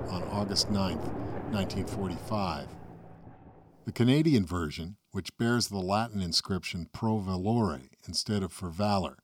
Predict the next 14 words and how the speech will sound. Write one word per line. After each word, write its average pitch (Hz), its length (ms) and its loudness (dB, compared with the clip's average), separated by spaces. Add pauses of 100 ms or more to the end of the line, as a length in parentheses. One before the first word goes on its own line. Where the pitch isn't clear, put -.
(640)
is - 160 0
cast 131 400 2
from 117 180 4
bronze 95 580 4
donated 104 480 4
by 95 160 0
Queen 117 320 2
Elizabeth 95 400 2
the 98 120 -2
Second, - 520 2 (460)
as 104 140 0
well 127 180 4
as 110 140 4
metal 113 520 4